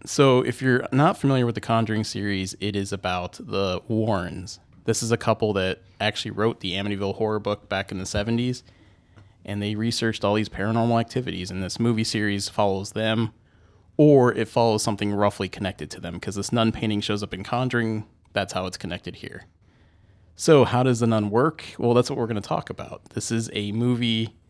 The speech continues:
that is actually meant to be funnier than the other Conjuring movies. It has sort of a pulpy adventure feel. You have the heroes. Um,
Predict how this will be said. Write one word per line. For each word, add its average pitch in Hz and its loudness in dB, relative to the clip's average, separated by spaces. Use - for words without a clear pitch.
that 104 -6
is 104 -4
actually 107 -4
meant 120 2
to 123 0
be 90 -2
funnier 131 4
than 101 -2
the 101 0
other 98 -2
Conjuring 127 0
movies. 98 -6
It - -4
has 127 0
sort 123 4
of 104 -2
a 95 -2
pulpy 117 2
adventure 107 -2
feel. 107 -2
You 107 0
have 104 -2
the 113 0
heroes. 104 -2
Um, 95 -12